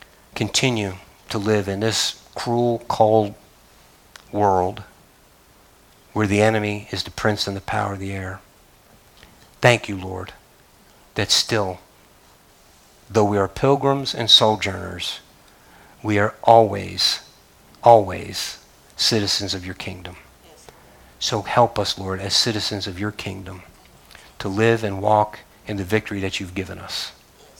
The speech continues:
Forgive us when we've missed the mark, Lord. Strengthen us. Revive us. In Jesus' name.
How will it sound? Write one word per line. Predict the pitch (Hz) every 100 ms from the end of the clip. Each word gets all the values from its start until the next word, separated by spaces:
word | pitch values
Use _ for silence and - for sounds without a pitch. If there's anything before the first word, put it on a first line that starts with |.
| - - - - _ _ _ - - _ - _ _ _ 98 - _ -
Forgive | - 90 117
us | 120 123 - - - - _ _ _ -
when | 107 107
we've | 104 92
missed | 107 -
the | 110
mark, | 98 98 -
Lord. | 98 95 98 - _ _ _ _ _ _ _ _ _ - _ _ _ _ _
Strengthen | - - 117 113 113
us. | 113 110 - - - _ _ _ _ _ _ _ _ _ _ _ _ _ _ _ _ _ -
Revive | 107 104 107 104
us. | 104 - - - - _ _ _ _ _ _ _ _ - _ _ _ _ _ _ -
In | 95
Jesus' | 92 95 95 95 -
name. | 95 95